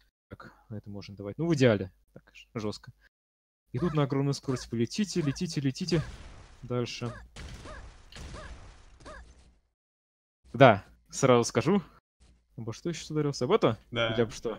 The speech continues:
Speaker 2: Да, да, бортик.
Speaker 1: В общем, вот эти бортики. На карте почти везде, вот на всех таких элементах отсутствуют клипы. Вот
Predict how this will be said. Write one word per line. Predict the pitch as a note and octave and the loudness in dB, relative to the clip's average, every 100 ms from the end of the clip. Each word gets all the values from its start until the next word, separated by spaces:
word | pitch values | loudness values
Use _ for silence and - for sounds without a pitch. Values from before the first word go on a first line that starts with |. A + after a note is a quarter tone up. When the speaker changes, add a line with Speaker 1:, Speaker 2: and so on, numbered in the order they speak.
| - | -8
Speaker 2:
Да, | - G#2+ | -6 -4
да, | G#2+ G#2 | -4 -4
бортик. | G#2+ G#2 - | -8 -8 -2
Speaker 1:
В | |
общем, | D#3 - B2 A2 - - - | 0 0 -2 -6 -14 -18 -4
вот | C3 | 2
эти | F3+ - | 4 4
бортики. | F3 D#3 D3 C#3+ C3+ - - G#2+ F#2+ - - - - _ - _ _ _ _ _ _ _ _ _ - _ _ _ - | 2 6 6 6 2 -6 -6 -6 -6 -12 -20 -20 -20 _ -20 _ _ _ _ _ _ _ _ _ -20 _ _ _ 0
На | B2+ | 4
карте | - G#3+ A#3+ C3+ G#2+ - _ _ _ | 8 8 8 2 0 -6 _ _ _
почти | - B2+ - D#3 | -2 0 2 2
везде, | C3+ A2+ F#3 G3 - | 2 4 4 4 -2
вот | A2+ | -6
на | A#2+ | -2
всех | - B2 | 0 -2
таких | - A#2+ - | -2 -4 0
элементах | A#2 D3+ F#3 - | 0 0 0 -2
отсутствуют | A2+ E3 D#3 A#2+ - | -2 -2 -2 -6 -4
клипы. | A#2 G#2+ | -4 -4
Вот | G2+ | -6